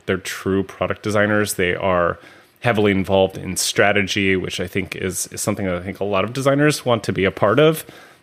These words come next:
Um, and they get to, to do that at a company like,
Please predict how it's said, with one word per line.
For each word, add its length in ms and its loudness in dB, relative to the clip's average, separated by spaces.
Um, 380 4
and 200 2
they 140 4
get 320 -2
to, 240 2
to 160 -6
do 140 0
that 340 0
at 140 2
a 40 0
company 380 -2
like, 240 -2